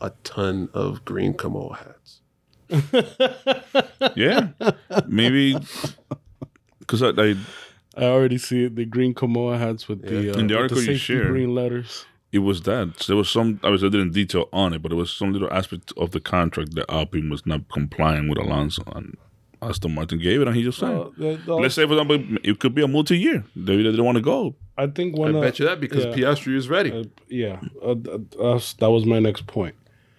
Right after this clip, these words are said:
Speaker 2: Remember that they have F two champion Oscar Piastri, who won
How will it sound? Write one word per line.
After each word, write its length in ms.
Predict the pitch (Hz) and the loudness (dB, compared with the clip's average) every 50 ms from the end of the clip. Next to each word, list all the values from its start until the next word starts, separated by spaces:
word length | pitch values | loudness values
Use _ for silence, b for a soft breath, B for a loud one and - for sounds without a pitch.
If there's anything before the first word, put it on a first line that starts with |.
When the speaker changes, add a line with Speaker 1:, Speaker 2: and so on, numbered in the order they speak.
| b b b b | b b b b
Speaker 2:
Remember 360 | - 113 117 131 139 156 160 | -8 -4 0 2 2 4 4
that 160 | 151 143 139 123 | 4 4 2 2
they 100 | 135 127 | 2 0
have 500 | 117 117 120 120 117 113 113 107 - - _ _ _ _ _ _ _ _ _ _ _ _ _ _ _ _ _ _ _ _ _ _ _ _ _ | 0 0 -2 -2 -2 -4 -6 -8 -12 -20 _ _ _ _ _ _ _ _ _ _ _ _ _ _ _ _ _ _ _ _ _ _ _ _ _
F 160 | - 135 127 | -4 -4 -4
two 140 | - - 139 | 0 -2 -2
champion 540 | 135 - 139 123 120 113 110 - 117 110 107 | 0 0 -2 -2 -2 -4 -4 -4 -4 -2 -2
Oscar 320 | 107 107 110 - - 120 | -2 -4 -6 -6 -6 -8
Piastri, 560 | 107 110 120 117 104 92 95 95 - - 95 92 | -6 -4 -4 -4 -2 -4 -6 -8 -10 -10 -10 -8
who 80 | 95 | -6
won 260 | 95 95 104 101 98 | -4 -4 -4 -4 -4